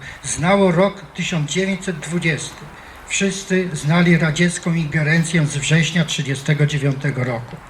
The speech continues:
Wszystkie wymienione daty powodują, że choć pokonanie Niemców było zgodne z pragnieniem Polaków, nie odważyłbym się powiedzieć,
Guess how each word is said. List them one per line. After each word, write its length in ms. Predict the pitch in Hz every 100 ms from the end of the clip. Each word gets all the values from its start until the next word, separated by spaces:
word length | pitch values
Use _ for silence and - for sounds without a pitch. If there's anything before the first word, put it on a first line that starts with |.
| - - - - -
Wszystkie 440 | - 220 - - 170
wymienione 580 | 165 156 151 190 165
daty 360 | 143 165 175 175
powodują, 680 | - 156 143 135 190 160 127 - - - -
że 280 | 135 160 165 160 - - -
choć 300 | - 175 -
pokonanie 760 | - 165 147 151 165 214 175 143
Niemców 600 | 151 190 170 - 131 - - - -
było 280 | 139 165 135
zgodne 560 | 135 127 196 180 180
z 100 | 147
pragnieniem 520 | - 156 156 180 165
Polaków, 640 | 147 147 139 - - 117 - - - - - -
nie 120 | 226
odważyłbym 680 | 160 160 165 170 156 143 139
się 140 | -
powiedzieć, 640 | 131 147 143 170 165 147